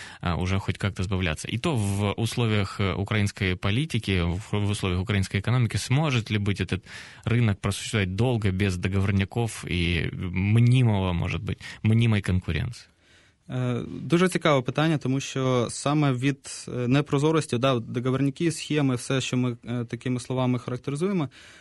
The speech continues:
Speaker 2: е, е, варто назвати непрозорістю. Тобто там, де нема прозорості, там, де не, ми не бачимо комерційні контракти, які ми можемо взяти в руки, почитати, проаналізувати, зрозуміти,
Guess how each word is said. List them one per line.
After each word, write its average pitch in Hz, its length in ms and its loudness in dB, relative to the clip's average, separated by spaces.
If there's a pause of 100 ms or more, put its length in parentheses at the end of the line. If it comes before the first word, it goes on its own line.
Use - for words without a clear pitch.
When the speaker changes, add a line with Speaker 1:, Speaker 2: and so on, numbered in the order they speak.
(160)
Speaker 2:
е, 127 80 -6
е, 120 440 -2 (1080)
варто 135 340 0
назвати 135 360 4
непрозорістю. 123 720 0
Тобто 120 240 -8
там, 160 200 0
де 143 100 -2
нема 143 240 0
прозорості, 160 500 -2
там, 135 180 0
де 123 80 -4
не, 135 300 0
ми 135 160 0
не 139 160 0
бачимо 135 400 2
комерційні 131 480 -2
контракти, 156 460 -2
які 135 160 -2
ми 135 100 0
можемо 131 300 -2
взяти 131 280 -4
в 135 40 -6
руки, 156 240 -4
почитати, 127 560 -4
проаналізувати, 127 720 -2
зрозуміти, 123 540 -2